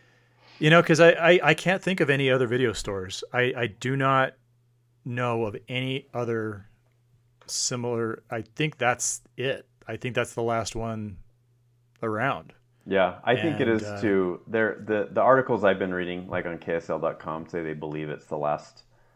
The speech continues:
Speaker 2: video store in Utah. Um,
Speaker 1: Yeah.
Speaker 2: and it's been, uh, open for almost forty years. It's closing in December. They're saying the
Speaker 1: Mm-hmm.
Speaker 2: last, it's funny, it said the last day to rent movies will be December thirty-first. And I thought,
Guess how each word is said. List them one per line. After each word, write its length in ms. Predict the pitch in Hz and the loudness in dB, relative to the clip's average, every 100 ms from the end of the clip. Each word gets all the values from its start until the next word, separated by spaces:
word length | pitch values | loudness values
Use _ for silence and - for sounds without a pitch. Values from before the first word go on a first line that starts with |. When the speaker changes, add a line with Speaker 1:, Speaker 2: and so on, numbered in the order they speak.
| _ _ - | _ _ -10
Speaker 2:
video 200 | 78 76 | -8 -8
store 300 | - 85 78 | -8 -8 -8
in 100 | 76 | -8
Utah. 440 | 73 - 80 76 - _ _ _ _ _ _ _ | -12 -6 -4 -4 -6 _ _ _ _ _ _ _
Um, 240 | 73 76 110 | -10 -8 -6
Speaker 1:
Yeah. 180 | 107 82 | -6 -8
Speaker 2:
and 100 | 85 | -10
it's 160 | 76 | -10
been, 240 | - 98 95 | -4 -2 -2
uh, 380 | - 85 80 - | -4 -4 -4 -4
open 360 | 87 95 98 82 | -6 -4 -6 -8
for 280 | - 82 | -6 -4
almost 300 | 76 82 80 - | -4 -6 -8 -10
forty 260 | 92 82 | -8 -6
years. 360 | 80 82 73 - | -6 -4 -6 -8
It's 140 | - | -18
closing 420 | - 87 82 82 | -12 -8 -8 -8
in 80 | 78 | -10
December. 680 | 76 71 - 78 76 76 76 _ _ _ _ | -12 -12 -10 -8 -6 -8 -10 _ _ _ _
They're 120 | 104 | -4
saying 260 | 98 156 156 | 0 2 4
the 80 | 117 | 6
Speaker 1:
Mm-hmm. 80 | |
Speaker 2:
last, 280 | 104 120 131 - | 10 10 8 -2
it's 140 | 110 | -4
funny, 300 | - 127 87 | 2 2 2
it 100 | 85 | 0
said 180 | - 120 | 0 2
the 80 | 110 | 4
last 340 | 104 110 117 | 8 8 8
day 140 | - 107 | 0 0
to 100 | 98 | 2
rent 260 | 92 95 | 0 0
movies 380 | 87 85 87 92 | -2 -4 -2 -2
will 80 | 95 | -2
be 140 | 87 | -4
December 400 | 85 82 90 82 | -6 -4 -4 -4
thirty-first. 800 | 80 85 78 78 - 87 - - _ _ - - - _ _ - | -4 -4 -6 -6 -4 -4 -6 -14 _ _ -20 -20 -20 _ _ -8
And 120 | - 104 | 0 4
I 100 | 101 | 6
thought, 460 | 117 101 92 131 | 10 10 8 2